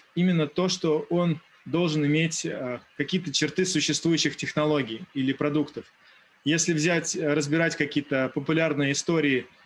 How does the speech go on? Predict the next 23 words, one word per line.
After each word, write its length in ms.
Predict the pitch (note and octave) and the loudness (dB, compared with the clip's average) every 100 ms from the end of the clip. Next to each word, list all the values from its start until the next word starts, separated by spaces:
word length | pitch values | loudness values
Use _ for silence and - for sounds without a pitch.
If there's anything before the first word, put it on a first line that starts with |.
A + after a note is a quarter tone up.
| - - | -20 -20
э, 300 | - C3+ B2+ | -14 -12 -10
с 260 | B2+ - - - - - | -10 -10 -10 -14 -14 -4
принципа 420 | D#3+ D#3+ C3+ C#3+ | 0 0 -2 0
Майя, 420 | D3+ A#3+ A3+ C#3 - _ _ _ _ _ _ _ _ _ _ - _ | 0 2 2 0 -6 _ _ _ _ _ _ _ _ _ _ -20 _
то 400 | - E3+ D#3+ C#3+ - - | 0 2 2 0 -6 -6
возьмём, 360 | C#3 D3+ G#3 F#3+ | -2 2 2 2
например, 540 | C3+ C#3+ D3 D#3+ D3 - _ | 2 2 2 2 -2 -10 _
iPhone. 500 | C3+ C#3+ - C3 A#2 | -2 -2 0 -2 -2
Что 160 | - F#3+ | -4 -2
такое 380 | G3 - E3 D3+ | -2 0 0 0
iPhone? 360 | - C#3+ A#2+ - - - - - | 0 -2 -2 -8 -20 -20 -12 -4
iPhone — 400 | C#3 C#3+ B3+ G#3 | -2 0 0 2
это, 480 | F#3 F#3 D#3+ D3 C3+ - _ _ _ | 0 0 2 0 -2 -12 _ _ _
э, 120 | B2+ B2+ | -12 -8
эволюционирующий 1200 | D#3 D3 D3+ D3+ D#3+ F3+ F#3 D#3 D3 D3+ C3+ B2 _ | -2 2 2 2 2 2 4 2 2 0 0 -4 _
iPod. 420 | C#3 C#3+ C#3 B2 A2 - _ | -2 -2 0 -2 -2 -14 _
Что 220 | - A#3 | -6 -2
такое 260 | G#3 F3+ D#3 | 0 2 0
iPod? 340 | D3+ C#3 A#2+ | 0 -2 -2
iPod — 340 | - C#3+ G#3 E3 | -4 -2 0 0
это 120 | C#3+ | 0
музыкальный 460 | D3+ D3 F3 E3+ D3 | 0 0 0 0 0
плеер 400 | D#3+ F3+ E3+ | 2 2 2